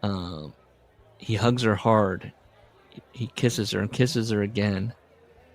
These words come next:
And he's waiting for her tongue. That tongue never came.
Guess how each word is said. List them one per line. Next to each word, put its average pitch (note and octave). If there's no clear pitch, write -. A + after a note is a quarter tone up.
And G#2
he's G#2
waiting A2+
for G#2+
her G2+
tongue. G#2
That -
tongue G#2
never G2
came. G2+